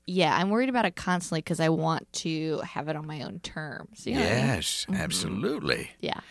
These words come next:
Speaker 2: Uh, a-, and you should.
Speaker 1: Yeah.
Speaker 2: Yeah.
Speaker 1: I, as in high school, I was like, "What if immaculate conception is real?
Speaker 2: Oh,
Speaker 1: And what
Speaker 2: yeah.
Speaker 1: if I'm the one that has to deal with it?"
Speaker 2: <laughs>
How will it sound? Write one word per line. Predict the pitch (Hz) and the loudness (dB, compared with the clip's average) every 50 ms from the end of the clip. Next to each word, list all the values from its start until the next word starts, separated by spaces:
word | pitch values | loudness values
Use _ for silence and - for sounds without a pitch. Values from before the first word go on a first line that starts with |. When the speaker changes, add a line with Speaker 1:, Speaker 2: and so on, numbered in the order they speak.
| - - - | -20 -8 -6
Speaker 2:
Uh, | - - 69 78 - - | -4 -4 -4 -4 -6 -6
a-, | - - - - - | -4 -4 -4 -4 -4
and | 78 73 69 - - - - | -6 -6 -8 -10 -16 -20 -16
you | - - 76 82 | -12 -8 -6 -4
should. | - - 269 349 - - - - - _ _ | -4 -2 -2 -2 -2 -4 -6 -10 -16 _ _
Speaker 1:
Yeah. | - 120 110 - | -12 -10 -8 -8
Speaker 2:
Yeah. | - - _ | -10 -4 _
Speaker 1:
I, | - 170 190 196 - - - - _ - | 4 4 6 4 4 2 -2 -6 _ -2
as | 196 214 180 | 0 0 0
in | - - 202 | 0 -2 -2
high | 185 170 - 170 | -2 0 -2 -2
school, | 180 - - 151 147 | -2 -2 -4 -2 -2
I | 135 | -2
was | 143 151 165 - | -2 -4 -6 -6
like, | 160 156 - | -8 -8 -4
"What | - 175 196 | 0 2 2
if | 254 294 285 - | 2 2 0 -2
immaculate | 214 185 165 143 120 170 - - 156 156 - | -4 -2 -2 -2 -2 -4 -4 -6 -8 -8 -8
conception | - - 156 - - 147 - - - - - 117 | -12 -12 -12 -10 -8 -8 -8 -8 -10 -12 -10 -10
is | - - - | -10 -10 -8
real? | 101 107 101 87 - - - - - - | -6 -6 -6 -6 -6 -10 -12 -16 -10 -6
Speaker 2:
Oh, | - 98 - 170 | -2 0 0 0
Speaker 1:
And | 170 | 0
what | 175 180 | 0 0
Speaker 2:
yeah. | 196 208 | 0 0
Speaker 1:
if | 202 196 - _ - - 170 | -2 -4 -10 _ -14 -10 -6
I'm | 165 180 175 151 | -4 -2 -2 -2
the | 143 147 | -4 -6
one | - 139 143 - 143 | -6 -6 -6 -6 -6
that | 139 143 - | -8 -10 -12
has | - - - - | -14 -14 -14 -12
to | - - | -12 -12
deal | - - 73 - | -10 -10 -10 -10
with | - - - 180 | -10 -10 -12 -12
it?" | - - - | -12 -14 -14
Speaker 2:
<laughs> | - | -16